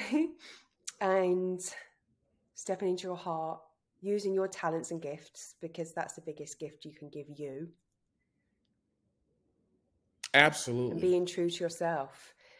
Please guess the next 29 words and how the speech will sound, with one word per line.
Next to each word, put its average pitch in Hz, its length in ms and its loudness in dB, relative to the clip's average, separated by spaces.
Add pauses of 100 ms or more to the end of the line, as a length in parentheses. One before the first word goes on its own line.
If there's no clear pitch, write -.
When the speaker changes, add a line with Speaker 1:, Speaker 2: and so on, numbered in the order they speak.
(140)
Speaker 1:
And, 190 280 6 (520)
oh 277 300 10
God, 247 180 6
so 285 160 4
true. 277 180 0
And 185 60 4
you're 220 100 4
like, 220 320 2
"Marina, 240 280 2
I - 40 -4
could, 269 160 -8 (100)
I 233 80 -4
could 311 140 -10
play 254 160 -2
the 180 80 -4
victim 147 320 -8
here. 147 200 -16 (560)
I 202 60 -8
could." 247 140 0 (480)
But 311 100 6
the 330 120 8
thing 381 200 10
is, 339 180 4
I 339 40 4
mean, 320 280 4
look, 190 280 8 (120)
it's 208 120 -4
all 240 100 6
perspective, - 800 -2